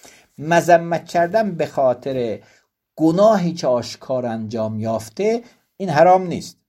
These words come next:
مذمت بر گناه پنهانی حرامه، ولی بر گناه آشکار یافته حرام نیست. چما لا یحرم اللعنه، حتی لعنش هم حرام نیست. و قد تقدم عن السحاح اخذ المستور فی المغتاب.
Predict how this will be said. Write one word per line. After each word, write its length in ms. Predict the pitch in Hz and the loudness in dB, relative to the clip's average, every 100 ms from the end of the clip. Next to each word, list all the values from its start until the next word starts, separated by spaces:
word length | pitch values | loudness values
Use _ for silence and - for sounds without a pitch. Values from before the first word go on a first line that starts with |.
| - | -10
مذمت 640 | 120 127 135 139 175 - | -8 -6 -8 -8 -10 -12
بر 160 | 143 139 | -12 -14
گناه 500 | - 123 147 156 170 | -8 -6 -4 -4 -4
پنهانی 580 | 170 113 107 113 123 160 | -6 -8 -6 -6 -4 -4
حرامه، 580 | 143 202 202 120 80 - _ _ | -2 2 2 -2 -10 -18 _ _
ولی 180 | 160 185 | -6 -6
بر 300 | 175 117 107 | -2 -2 -2
گناه 480 | - 113 113 104 113 | -8 -8 -6 -6 -6
آشکار 680 | 87 104 104 - 113 110 | -4 -4 -6 -10 -6 -4
یافته 380 | 113 117 113 208 | -2 -4 -4 -4
حرام 340 | 151 104 90 | 0 0 -2
نیست. 420 | 76 62 55 - - _ | -6 -16 -20 -20 -20 _
چما 280 | 190 196 180 | -2 0 4
لا 200 | 185 196 | 4 4
یحرم 360 | 180 165 165 | 0 -2 -4
اللعنه، 500 | 175 151 98 90 95 - | -2 -2 -4 -6 -10 -14
حتی 240 | - 160 | -6 -4
لعنش 500 | 151 156 135 101 101 | 0 0 0 -4 -10
هم 140 | 71 - | -14 -16
حرام 300 | 76 71 - | -16 -16 -20
نیست. 380 | _ _ - _ _ _ _ _ _ _ _ _ _ _ _ _ _ _ _ _ _ _ _ - | _ _ -20 _ _ _ _ _ _ _ _ _ _ _ _ _ _ _ _ _ _ _ _ -2
و 100 | 131 | 0
قد 320 | 156 202 - - | 2 2 0 -6
تقدم 640 | 160 208 208 - 135 123 | 0 0 0 -2 -2 0
عن 140 | 117 | -4
السحاح 840 | 113 - - 107 143 185 214 202 - | -6 -8 -10 -6 0 2 0 -4 -8
اخذ 340 | 175 139 - | -8 -8 -6
المستور 800 | 113 101 107 101 - _ 208 247 | -6 -4 -6 -10 -14 _ -6 -6
فی 140 | - | -6
المغتاب. 760 | 98 85 160 - - 69 - | -8 -8 -12 -16 -12 -12 -12